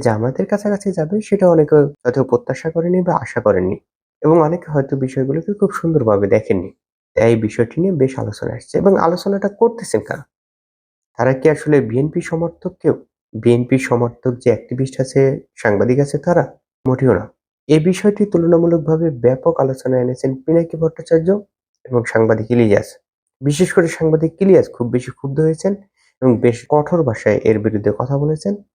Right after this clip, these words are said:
এবং বেশ আপত্তিকর শব্দও ব্যবহার করেছেন। এবং তারা দুইজনই বিএনপির বিরুদ্ধে কথা বলেছেন এবং বিএনপির রাজনীতি,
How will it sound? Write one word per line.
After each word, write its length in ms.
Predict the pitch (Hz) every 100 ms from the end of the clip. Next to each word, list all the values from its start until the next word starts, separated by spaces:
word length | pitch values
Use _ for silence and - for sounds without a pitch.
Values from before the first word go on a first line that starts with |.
| _ _
এবং 120 | 147 170
বেশ 160 | 175 180 -
আপত্তিকর 500 | 151 196 196 202 143
শব্দও 360 | - 107 120 131
ব্যবহার 280 | 95 92 92
করেছেন। 340 | 92 92 - - _ _ _ _ _ 147
এবং 120 | 180
তারা 200 | 196 185
দুইজনই 520 | 170 147 165 180 98 - _ _ _ _ _ 120
বিএনপির 500 | 120 143 151 147 131
বিরুদ্ধে 340 | 123 123 131
কথা 200 | 131 127 131
বলেছেন 360 | 131 131 160 170 _ _ -
এবং 100 | 131 117
বিএনপির 380 | 120 151 156 143
রাজনীতি, 500 | 110 104 117 120 165